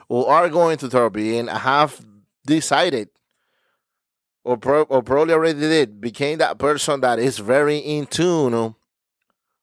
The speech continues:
with your feelings, that you use the feeling wheel, or perhaps a whole different tool if you go to a different therapy or, or therapist or whatever.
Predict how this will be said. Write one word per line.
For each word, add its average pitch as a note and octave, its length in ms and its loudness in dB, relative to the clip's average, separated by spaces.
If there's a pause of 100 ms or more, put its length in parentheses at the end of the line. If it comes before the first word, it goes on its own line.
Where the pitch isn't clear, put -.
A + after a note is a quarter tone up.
with C#3 200 2
your C#3+ 160 2
feelings, D#3+ 680 -2 (640)
that A2 160 -4
you A#2+ 120 -6
use C3+ 500 -4 (720)
the A#2 100 -4
feeling C#3+ 360 0
wheel, D#3 360 2
or A#2+ 140 -2
perhaps C#3+ 420 0
a D3 100 4
whole D3+ 200 2
different C3+ 380 -4
tool D#3+ 200 2
if C#3+ 140 -4
you C3 60 -6
go C3+ 160 0
to C3 260 -4
a B2+ 40 -2
different A#2+ 340 -4
therapy D3 280 -2
or, C3 120 -2
or A2+ 140 -4
therapist C#3+ 340 -4
or - 40 -4
whatever. B2+ 320 -2